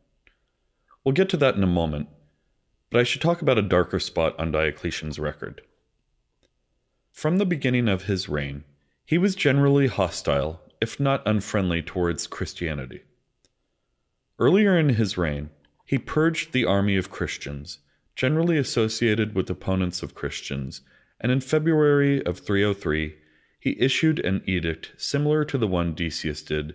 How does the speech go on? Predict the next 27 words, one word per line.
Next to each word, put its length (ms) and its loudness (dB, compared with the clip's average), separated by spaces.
a 60 -4
half 260 -4
a 40 -8
century 480 -4
earlier, 440 -6
requiring 640 2
sacrifice 840 0
or 80 2
face 400 -2
execution. 760 -8
Like 220 4
the 80 2
Decian 500 2
persecutions, 920 -8
this 160 -4
had 140 0
a 60 2
terrifying 880 0
and 140 0
chilling 340 0
effect 400 -4
on 140 0
the 80 0
Christians 680 -4
of 220 -6
the 60 -6
time. 420 -10